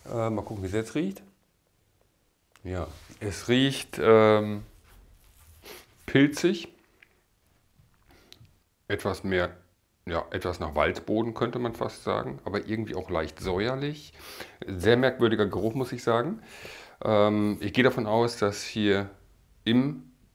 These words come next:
Substrat sich ein Pilz in irgendeiner Art und Weise breit macht oder breit gemacht hat. Kann, äh, durch Fäulnis entstehen oder durch Zersetzungsprozesse. Jetzt nicht durch die Pflanze oder durch die Wurzeln, sondern durch das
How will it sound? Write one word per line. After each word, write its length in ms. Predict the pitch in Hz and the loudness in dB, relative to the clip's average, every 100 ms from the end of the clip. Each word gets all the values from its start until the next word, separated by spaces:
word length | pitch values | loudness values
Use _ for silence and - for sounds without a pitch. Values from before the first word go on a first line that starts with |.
| _ | _
Substrat 640 | 110 - - 95 104 107 - _ _ | -2 -2 -2 0 0 -2 -16 _ _
sich 180 | - 92 | -8 -6
ein 100 | 101 | -6
Pilz 360 | - 113 113 - | 0 0 0 -6
in 160 | - | -8
irgendeiner 380 | 92 101 - 95 | -4 -4 -2 0
Art 120 | 92 | 0
und 120 | 92 85 | 0 0
Weise 260 | 87 90 | 2 2
breit 320 | 80 82 98 | 2 2 4
macht 260 | 143 160 - | 4 2 2
oder 140 | 85 | -4
breit 240 | 78 82 - | 0 -2 -2
gemacht 400 | 78 76 - - | -12 -12 -14 2
hat. 300 | 98 156 - - - - - | 2 2 -2 -16 -20 -20 -12
Kann, 380 | - 104 127 170 | 4 4 6 2
äh, 320 | 147 127 123 | 4 6 6
durch 460 | 113 117 113 110 - | 4 2 2 -2 -12
Fäulnis 460 | - 107 113 147 | 2 4 4 2
entstehen 640 | 143 131 - 135 135 135 135 | -2 -8 -4 0 0 0 -4
oder 140 | 101 | -6
durch 140 | 101 98 | -6 -2
Zersetzungsprozesse. 1120 | 98 92 104 - 90 - 127 - 127 - 135 - - - - | 0 2 0 -2 -6 -6 -6 -2 -4 -2 -6 -8 -20 -20 0
Jetzt 240 | 92 - | 0 4
nicht 260 | 117 120 - | 4 4 2
durch 240 | 107 85 | 2 2
die 140 | - 78 | -4 -10
Pflanze 480 | - 76 82 85 | -4 -4 -4 -4
oder 160 | 110 92 | -2 -2
durch 160 | 82 71 | -2 -8
die 140 | 73 | -2
Wurzeln, 480 | 104 143 - 76 78 - - - - - _ | -2 -2 -6 -8 -8 -12 -20 -20 -20 -20 _
sondern 480 | - 95 85 80 80 | -12 -6 -4 -4 -6
durch 260 | 82 78 - | -8 -8 -4
das 560 | 76 73 - - - | -4 -4 -12 -18 -20